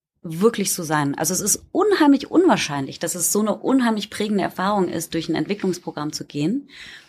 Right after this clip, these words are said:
weil, und jetzt kommen wir zu dem Paradoxon, von dem du vorhin gesprochen hast,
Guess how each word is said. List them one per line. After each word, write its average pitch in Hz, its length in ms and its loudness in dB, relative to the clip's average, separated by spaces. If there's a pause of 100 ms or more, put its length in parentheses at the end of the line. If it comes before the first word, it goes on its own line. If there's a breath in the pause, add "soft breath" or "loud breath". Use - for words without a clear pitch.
(360 loud breath)
weil, 214 720 4
und 185 120 0
jetzt 175 160 0
kommen 202 200 0
wir 190 80 0
zu 180 120 -4
dem 165 220 2
Paradoxon, 160 580 2
von 156 180 2
dem 151 160 0
du 143 60 -6
vorhin 151 220 -2
gesprochen 147 420 -4
hast, 180 320 -4